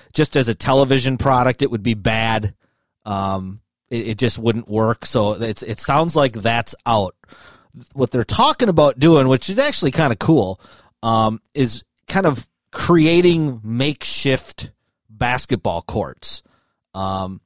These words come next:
and I, I'll be interested. I'm sure they're going to talk about it in the Jordan documentary as they go along. But, um,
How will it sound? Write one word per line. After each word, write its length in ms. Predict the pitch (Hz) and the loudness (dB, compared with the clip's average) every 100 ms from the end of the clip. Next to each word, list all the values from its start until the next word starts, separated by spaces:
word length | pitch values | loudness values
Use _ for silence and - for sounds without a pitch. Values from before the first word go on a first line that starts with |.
| _ _ _ _ | _ _ _ _
and 140 | 123 135 | -8 -4
I, 140 | 156 165 | -4 -2
I'll 120 | 151 | 0
be 120 | 156 175 | 2 0
interested. 420 | 196 190 - 147 | 0 0 0 0
I'm 120 | 147 | 0
sure 240 | - 208 | 2 4
they're 120 | 214 170 | 4 2
going 240 | 160 151 | 2 2
to 60 | 139 | 2
talk 280 | 143 139 | 2 2
about 220 | 143 131 123 | 2 2 2
it 100 | 120 | 0
in 80 | |
the 80 | 113 | -2
Jordan 320 | 101 123 123 | 0 2 2
documentary 720 | 120 113 - 113 113 107 107 107 | 0 -2 -2 -6 -4 -2 -2 -2
as 280 | 110 104 | -4 -6
they 140 | 110 101 | -4 -6
go 240 | 92 113 | -2 -2
along. 500 | 104 101 110 110 101 | -2 -2 0 0 -2
But, 280 | 92 107 98 - - - _ _ | -4 -4 -4 -16 -20 -20 _ _
um, 400 | 104 101 98 101 | -4 -2 -2 -6